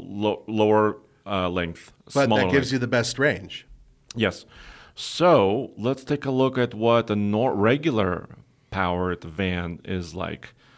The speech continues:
Speaker 1: So once again, forty-nine five.
Speaker 2: Five seventy-five, gotcha.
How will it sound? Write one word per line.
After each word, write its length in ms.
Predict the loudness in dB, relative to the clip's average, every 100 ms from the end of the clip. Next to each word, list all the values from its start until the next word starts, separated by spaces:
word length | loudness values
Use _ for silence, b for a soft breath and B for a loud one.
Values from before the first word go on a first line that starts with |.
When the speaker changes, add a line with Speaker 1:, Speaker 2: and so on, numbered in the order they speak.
| b
Speaker 1:
So 160 | -6 0
once 160 | 0
again, 260 | 0 -2 -4
forty-nine 800 | -8 -6 -4 -2 -2 -4 -6 -10 -20 _
five. 120 | -6
Speaker 2:
Five 200 | -2 -2
seventy-five, 520 | -2 -6 -10 -10 -10
gotcha. 320 | -10 -10 -10